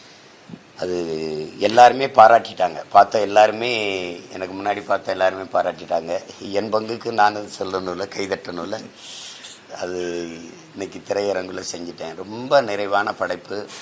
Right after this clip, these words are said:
மாரிக்கு என் அண்ணனா ஒரு இது, இதே நிதானம், இதே, அஹ், வேகத்துல இப்படியே பொறுப்புணர்வோடு நீ நடந்து போகணும். ஏன்னா நம்மள எப்பவாவது ஆகச்சிறந்த படைப்பாளிகள் வருவாங்க.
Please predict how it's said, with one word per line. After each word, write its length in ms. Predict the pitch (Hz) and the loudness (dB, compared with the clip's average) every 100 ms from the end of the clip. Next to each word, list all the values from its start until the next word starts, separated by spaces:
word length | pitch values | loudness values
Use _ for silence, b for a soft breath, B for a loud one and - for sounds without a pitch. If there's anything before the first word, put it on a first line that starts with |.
| B B B B B B B B - | B B B B B B B B -8
மாரிக்கு 480 | 120 113 123 113 127 113 98 95 | 4 6 6 2 -2 0 0 0
என் 180 | 95 92 | 0 -2
அண்ணனா 420 | 95 95 104 110 107 | -2 0 0 2 2
ஒரு 160 | 95 90 | 2 -2
இது, 140 | 90 101 | -6 -6
இதே 220 | 98 110 113 | -4 -4 -4
நிதானம், 560 | 101 98 92 87 82 - - | 2 4 4 2 -4 -12 -16
இதே, 280 | 90 95 101 107 110 113 117 - - - | -10 -6 -4 -2 -2 -2 -4 -10 -20 -6
அஹ், 420 | 90 90 90 95 - - | -2 -2 -2 -6 -10 -4
வேகத்துல 420 | 98 95 - 95 104 - B B B - | -2 -2 -4 -4 -4 -6 B B B -14
இப்படியே 300 | 95 104 107 | -10 -4 -4
பொறுப்புணர்வோடு 800 | 104 101 95 98 95 98 104 117 | -2 -4 -4 -4 -4 -2 -4 -4
நீ 120 | 95 87 | -8 -6
நடந்து 380 | 85 90 95 | -2 -2 -4
போகணும். 380 | 85 92 92 95 | -6 -4 -4 -4
ஏன்னா 180 | 90 92 | -4 -2
நம்மள 380 | 90 90 90 90 | -2 -4 -4 -6
எப்பவாவது 640 | 90 90 101 101 101 104 107 107 | -6 -2 6 10 10 10 6 6
ஆகச்சிறந்த 560 | 98 98 - 98 95 | 6 2 -4 -6 -4
படைப்பாளிகள் 680 | 90 90 90 95 90 87 85 | -2 -2 -2 0 0 0 -4
வருவாங்க. 400 | 82 90 95 92 | -2 2 2 2